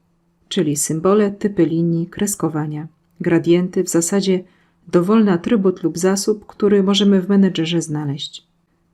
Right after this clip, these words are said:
Przyjrzyjmy się obiektom parametrycznym. Prawie wszystkie narzędzia tworzą obiekty parametryczne.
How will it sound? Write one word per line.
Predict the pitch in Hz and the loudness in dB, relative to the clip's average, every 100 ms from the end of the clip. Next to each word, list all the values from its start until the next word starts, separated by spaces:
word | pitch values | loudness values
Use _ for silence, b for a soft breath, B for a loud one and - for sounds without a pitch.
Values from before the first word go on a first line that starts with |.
| _ | _
Przyjrzyjmy | - - 214 262 247 233 | -4 0 2 4 4 4
się | 220 | 0
obiektom | 196 185 208 196 190 | 0 0 -2 0 -2
parametrycznym. | 180 170 165 - 147 - 139 147 - _ _ _ _ _ _ _ _ _ _ | 0 0 -2 -4 -8 -6 -6 -6 -10 _ _ _ _ _ _ _ _ _ _
Prawie | - 190 196 | -4 0 0
wszystkie | 196 233 - 202 | 0 -4 -2 -2
narzędzia | 175 170 190 190 185 | 0 0 0 0 -2
tworzą | 180 - 233 214 214 | -4 -2 0 0 0
obiekty | 165 175 170 - 175 | 0 -2 -4 -2 -2
parametryczne. | 175 175 170 170 165 151 147 - 180 | 0 -2 0 -2 -4 -6 -6 -10 -14